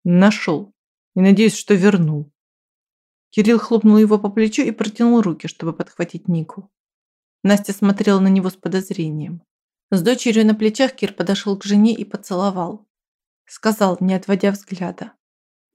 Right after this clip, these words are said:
«Настя, я люблю тебя». Она улыбнулась и уткнулась лбом в его грудь. «Нам пора», напомнил Митя. «Мы готовы», ответил за всех Кирилл.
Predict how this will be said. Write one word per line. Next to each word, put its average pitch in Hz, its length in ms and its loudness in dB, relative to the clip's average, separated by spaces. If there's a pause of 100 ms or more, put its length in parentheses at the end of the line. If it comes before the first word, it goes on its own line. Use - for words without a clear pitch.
(120)
«Настя, 190 600 2
я 180 260 -2
люблю 175 340 0
тебя». 185 440 -8 (920)
Она 208 240 4
улыбнулась 220 560 4
и - 60 -8
уткнулась 202 580 -2
лбом 190 340 -4
в 180 40 -6
его 190 240 -8
грудь. 180 420 -14 (540)
«Нам 185 340 2
пора», 196 520 0 (1120)
напомнил 185 500 2
Митя. 175 420 -4 (480)
«Мы 180 240 2
готовы», 185 640 -2 (640)
ответил 180 380 -2
за 185 140 -4
всех 180 260 -8
Кирилл. 185 480 -6